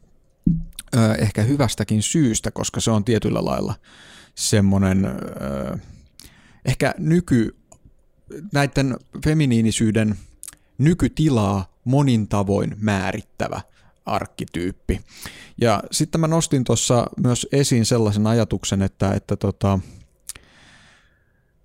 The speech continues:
jollain lailla tuntuu, että nykyaikana nämä ihmisten suhde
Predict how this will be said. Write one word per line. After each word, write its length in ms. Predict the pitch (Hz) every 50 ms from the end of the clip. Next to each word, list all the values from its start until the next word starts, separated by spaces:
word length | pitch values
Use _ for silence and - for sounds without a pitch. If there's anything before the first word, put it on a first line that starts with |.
| _ _ _ _ - _ _ _ _ _ _ _ _ _ _
jollain 480 | - 131 127 160 175 175 160 135 123 120
lailla 260 | 123 127 123 117 107
tuntuu, 400 | - - 135 127 120 - 117 104
että 180 | 101 - - 113
nykyaikana 880 | 120 135 143 - 123 110 104 101 98 98 - - 101 98 98 98 101 - - _ _ _ - - _ _ _ _ _ _ _ _ _ _ _ _ _ _ _ _ _ _ _
nämä 480 | - 123 117 113 117 113 113 110 107 107 - - - - - - _ - - - - _ _ _ _ _ _ -
ihmisten 440 | 147 156 160 151 - - 131 120
suhde 480 | 113 - 143 156 151 117 113 104 98 95